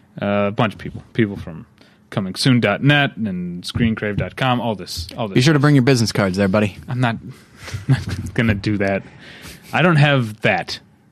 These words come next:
Speaker 1: That, I, I, I feel like if I tried to do that, it would definitely turn off more people than it would. Uh, I, I think I am better at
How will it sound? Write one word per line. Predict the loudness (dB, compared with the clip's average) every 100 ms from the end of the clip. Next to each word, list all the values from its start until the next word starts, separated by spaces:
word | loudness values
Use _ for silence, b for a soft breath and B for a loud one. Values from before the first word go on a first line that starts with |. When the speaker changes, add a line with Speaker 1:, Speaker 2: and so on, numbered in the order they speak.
| _ _ b b b b _ _ -10 -10 _ _ _ -6
Speaker 1:
That, | 0 2 2
I, | 0 0 -4
I, | -2 0 2
I | 0
feel | 2 4
like | 4 2 -4
if | -4 0
I | 2
tried | 2 2
to | 4
do | 4
that, | 4 4
it |
would | 2 0
definitely | 0 -2 -2 -4 -4
turn | -4 -4 -2
off | -2 -2
more | -4
people | -2 -2 -2
than | -2
it | -2
would. | -2 -4 -8 _ b b b b b b b b _ _ _ _ _ _ _
Uh, | -2 0 -2 -6 -10 -20 _ _ _ -20 _ _ _
I, | 2 4 4
I |
think | 4 4
I | 4 2
am | 2 4 4
better | 4 4 2 2
at | 2 0 -2